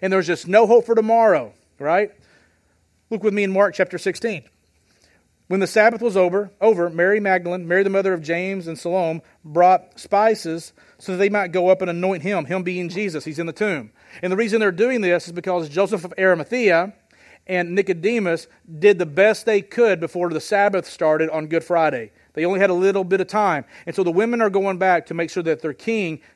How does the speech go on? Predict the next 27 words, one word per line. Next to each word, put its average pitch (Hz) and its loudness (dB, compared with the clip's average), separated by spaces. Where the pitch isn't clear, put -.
Jesus, 170 -4
their 165 -4
best 196 2
friend, 196 -2
is 147 -10
taken 165 -10
care 175 -2
of 156 -2
properly. 175 -2
And 180 -6
very 220 4
early 226 6
on 202 2
the 185 0
first 202 0
day 220 4
of 214 2
the 214 4
week, 170 -2
today, 170 2
at 175 -2
sunrise, 180 4
they 180 0
went 170 -2
to 185 -4
the 180 -8
tomb. 151 -4